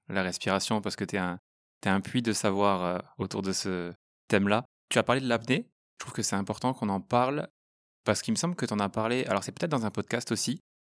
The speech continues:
comme un outil d'introspection. Tu disais que c'était un outil d'introspection puissant. Est-ce que tu peux expliquer pourquoi et qu'est-ce qui est différent par rapport à des outils comme la méditation ou comme, euh, le journaling, tu vois, l'écriture,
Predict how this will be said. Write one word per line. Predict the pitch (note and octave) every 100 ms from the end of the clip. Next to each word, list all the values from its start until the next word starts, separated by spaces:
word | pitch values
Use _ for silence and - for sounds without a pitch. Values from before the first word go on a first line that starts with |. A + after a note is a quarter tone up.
| _
comme | - A2
un | G#2+
outil | A2 D3
d'introspection. | B2 - A#2+ - A#2 - D3+ - _ -
Tu | -
disais | A#2
que |
c'était | -
un | G#2
outil | G2 A2
d'introspection | G#2 G2 G#2+ - A2
puissant. | - - A#2+ F3 - _
Est-ce | A2+ -
que | D#3+
tu | - A2+
peux | A#2 A2+ G2+
expliquer | - - G#2+
pourquoi | - G#2 - A2 C3+ D#3+ - -
et | G#2+
qu'est-ce | D3+
qui | -
est | A2+
différent | G#2 - A2+ C3
par | A#2 G2
rapport | F#2+ A#2+ A2
à | G2 F2+ F2+ - _ _
des | G2+ F#2+
outils | -
comme | - G2+
la | F#2+
méditation | F#2 G2 G2+ - A#2+ A#2+ A#2+ A#2
ou |
comme, | F#2+ G#2 G2
euh, | F#2+ F#2+ F#2 F#2
le | - G2 F#2+
journaling, | G2+ G#2 A2 A#2+
tu | -
vois, | F#2+
l'écriture, | F#2+ G#2 - B2+